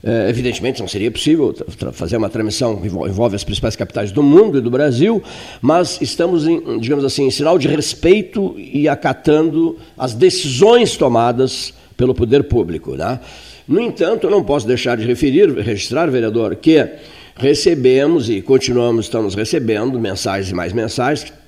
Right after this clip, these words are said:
A maioria delas diz mais ou menos o seguinte: tivemos todo o mês de março,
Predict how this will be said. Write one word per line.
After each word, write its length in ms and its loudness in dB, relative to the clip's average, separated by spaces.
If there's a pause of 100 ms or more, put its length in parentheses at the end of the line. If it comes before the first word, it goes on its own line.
A 220 0
maioria 360 2
delas 380 0
diz 260 -2
mais 340 -2
ou 60 2
menos 260 2
o 60 -6
seguinte: 600 -6 (1300)
tivemos 520 4
todo 560 0
o 20 0
mês 240 2
de 100 -4
março, 800 -8